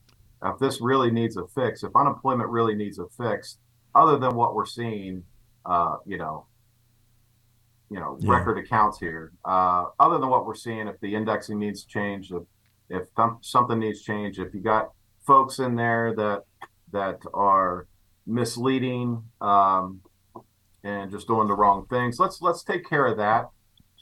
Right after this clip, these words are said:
Speaker 1: Let's take care of that before you cut the benefits. Uh, you know, this is an earned benefit for employees that have lost their job. It's no fault of their own.
Speaker 2: Well,
Speaker 1: You know,
Speaker 2: that's
Speaker 1: if you're
Speaker 2: true.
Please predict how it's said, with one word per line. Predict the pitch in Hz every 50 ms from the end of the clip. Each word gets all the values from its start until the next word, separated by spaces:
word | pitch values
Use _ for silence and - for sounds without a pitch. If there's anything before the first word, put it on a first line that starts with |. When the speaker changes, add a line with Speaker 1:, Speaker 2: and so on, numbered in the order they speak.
| _ -
Speaker 1:
Let's | 117 117 - -
take | 143 139 110
care | 131 123 113
of | 107 104
that | 110 110 110 107
before | - 95 95 - - 107 104 101 101
you | 98 98 98 95 95 92 92 - _ _ _ _ _ _ _ _
cut | - - - - -
the | 110
benefits. | - 107 104 110 104 - - 107 101 101 98 - - - - - - -
Uh, | 98 98 95 95 92 82 -
you | 120 104
know, | 101 104
this | 143 165 - 156
is | 143 143
an | 143 139
earned | 139 143 143 135 117
benefit | 127 127 - 175 - - 92 85 - - _ _ _ _ _ _ _ _ _ _ -
for | 113 117 120 120 117 117 - -
employees | 127 117 117 117 - 123 123 123 123 135 143 147 120 87 - -
that | 104 101 101 104
have | 104 95
lost | 104 113 113 123 - -
their | - 113 104
job. | 87 - 110 123 139 123 - - - - - - - - - - - - - _ _ _ _ _ _ _ _ _ -
It's | 107 104 - -
no | 127 127 117
fault | - - 135 127 123 117
of | 104 95
their | 104 95 95 120
own. | 170 175 180 - _ _ _ _ _ _ _ _ _ _ _ _ _ _ _ -
Speaker 2:
Well, | 101 101 104
Speaker 1:
You | 90
know, | 98 -
Speaker 2:
that's | - -
Speaker 1:
if | -
you're | 127 123
Speaker 2:
true. | 117 110 -